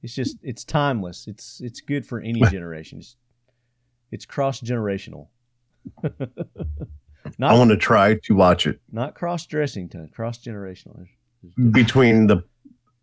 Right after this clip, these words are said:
Speaker 2: endless amounts of Puppy Dog Pals and other cartoons that my kids are watching, I will try to make time to watch it.
Speaker 1: Apparently, Prentice is watching Frozen. Is that the name of that movie? With Elsa? <laughs>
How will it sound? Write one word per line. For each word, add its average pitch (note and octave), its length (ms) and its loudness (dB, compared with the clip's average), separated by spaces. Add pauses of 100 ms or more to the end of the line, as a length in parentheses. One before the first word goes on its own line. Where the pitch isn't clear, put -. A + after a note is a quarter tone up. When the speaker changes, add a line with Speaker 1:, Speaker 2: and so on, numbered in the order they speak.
(340)
Speaker 2:
endless C3 460 4
amounts A#2 380 4
of F#2 140 -2
Puppy A#2+ 240 4
Dog A2+ 340 6
Pals A2+ 460 4
and A2 80 6
other A2 200 6
cartoons G#2 540 4
that G#2 120 4
my F2+ 120 2
kids F#2 300 2
are F#2 80 6
watching, F2+ 500 4 (480)
I G2+ 140 6
will G2+ 80 4
try G2+ 260 4
to G2 80 4
make G2 240 4
time E2+ 500 4
to G2+ 120 2
watch D#2+ 300 4
it. - 100 -6 (280)
Speaker 1:
Apparently, E3 320 0
Prentice D#3+ 340 -2
is A2+ 100 -6
watching A2+ 540 -4 (540)
Frozen. G2 600 -4 (240)
Is G2+ 100 -16
that A2 120 -10
the A2+ 60 -16
name A#2 160 -10
of A#2+ 100 -10
that A#2 60 -12
movie? A#2+ 260 -12 (200)
With G2+ 140 -14 (100)
Elsa? A#2 500 -10
<laughs> - 60 -20